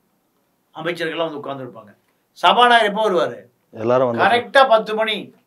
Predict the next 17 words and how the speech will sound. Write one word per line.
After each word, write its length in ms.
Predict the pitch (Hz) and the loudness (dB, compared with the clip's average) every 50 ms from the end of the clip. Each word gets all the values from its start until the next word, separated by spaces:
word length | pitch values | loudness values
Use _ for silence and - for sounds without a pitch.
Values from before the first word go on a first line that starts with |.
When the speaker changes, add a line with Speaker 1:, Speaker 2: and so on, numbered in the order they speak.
| _ _ _ | _ _ _
Speaker 2:
ம். 280 | - 117 113 107 104 101 98 _ _ _ _ | -14 -14 -12 -12 -14 -14 -18 _ _ _ _
Speaker 1:
சட்டமன்றம் 720 | - - 175 175 180 233 240 226 220 214 202 202 196 196 - | -6 -4 -4 -2 0 -2 -2 0 0 -2 -2 -4 -6 -6 -8
கூடுகிற 420 | - 214 214 214 214 202 202 190 | -12 -10 -6 -6 -4 -4 -4 -6
பொழுதுதான் 540 | 190 208 220 226 254 277 285 277 - - - | -6 -4 0 4 6 8 8 6 4 0 0
டபாலியோட 640 | 160 185 190 208 202 196 196 196 196 185 - - - - _ _ | 0 2 4 4 4 2 2 2 2 0 0 -2 -6 -14 _ _
சபாநாயகர் 560 | _ - 175 190 202 202 190 180 175 180 160 | _ 0 2 4 4 4 4 4 2 2 0
வருவார். 280 | 151 151 143 139 135 123 | -2 -4 -4 -4 -4 -4
வந்தா 300 | 135 160 180 190 240 262 | -6 -6 -2 4 6 6
Speaker 2:
அந்த 120 | 269 233 | 6 6
தலைமை 280 | 151 120 135 143 147 143 | 6 2 2 2 2 2
ஆசிரியர் 300 | 135 - - 131 117 113 | 0 0 0 0 2 2
அவர்தான். 260 | 117 117 101 107 104 | 2 0 0 0 4
Speaker 1:
ஆ, 540 | 156 190 196 208 208 208 202 196 185 170 - | 6 8 10 10 10 10 8 8 8 6 6
அத்துணை 800 | 156 175 175 - - - 254 247 240 233 220 208 175 - 160 - _ _ | 4 2 2 -2 -6 -4 -2 2 2 4 4 2 0 -2 -6 -10 _ _
அமைச்சர்கள், 800 | _ 156 180 202 226 214 - 233 220 214 240 247 262 262 254 - - | _ -4 -2 -2 -2 -2 -2 -2 0 2 2 2 2 0 -2 -6 -8
சட்டமன்ற 420 | - 165 170 190 208 208 220 220 214 | -8 -6 -6 -4 -4 -4 -2 -2 -2
உறுப்பினர்கள், 720 | 214 220 214 196 214 220 214 208 233 233 247 240 226 | -4 -4 -6 -6 -6 -4 -2 0 0 -2 -2 -6 -10